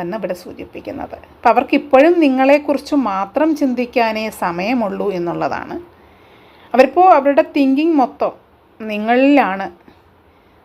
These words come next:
നിങ്ങളെയാണ് അവർ ഓർത്തുകൊണ്ടിരിക്കുന്നു എന്നാണ് പറയുന്നത്. പക്ഷേ എങ്ങനെ നിങ്ങൾ അടുത്ത് വരണം, എന്താണ് ശരി, എവിടെയാണ് ശരി,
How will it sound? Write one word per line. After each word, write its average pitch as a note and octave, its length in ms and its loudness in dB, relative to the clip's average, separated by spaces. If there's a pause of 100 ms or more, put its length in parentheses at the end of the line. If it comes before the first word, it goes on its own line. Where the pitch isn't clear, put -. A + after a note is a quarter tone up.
(120)
നിങ്ങളെയാണ് D#4 460 6
അവർ D4 120 4 (140)
ഓർത്തുകൊണ്ടിരിക്കുന്നു A#3 880 -2
എന്നാണ് F#3 300 -6
പറയുന്നത്. E3+ 440 -8 (1800)
പക്ഷേ C#4+ 240 2 (160)
എങ്ങനെ D4 340 2
നിങ്ങൾ D4+ 260 4
അടുത്ത് B3 340 0
വരണം, G#3+ 340 -2 (1200)
എന്താണ് C#4 440 4 (140)
ശരി, G#3+ 280 -4 (680)
എവിടെയാണ് C#4 480 4 (120)
ശരി, F#3 300 -10